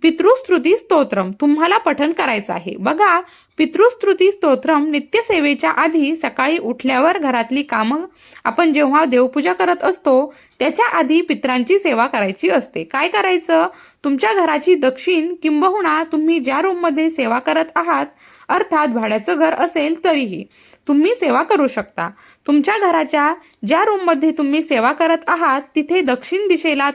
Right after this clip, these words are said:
तोंड करून तुम्हाला बसायचं आहे, कारण दक्षिण दिशा ही पितरांची दिशा अशी मानली गेली आहे.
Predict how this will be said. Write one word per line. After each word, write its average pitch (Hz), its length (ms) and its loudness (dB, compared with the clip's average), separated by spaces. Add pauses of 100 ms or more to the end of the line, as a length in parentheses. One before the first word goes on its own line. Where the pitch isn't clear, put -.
तोंड 339 220 0
करून 269 340 0
तुम्हाला 277 460 0
बसायचं 311 460 -2
आहे, 180 200 -6 (480)
कारण 320 320 2
दक्षिण 269 400 -2
दिशा 339 380 2 (360)
ही 349 60 2
पितरांची 277 600 -2
दिशा 269 380 -2 (420)
अशी 254 240 -2
मानली 277 360 0
गेली 226 260 0
आहे. 175 280 -6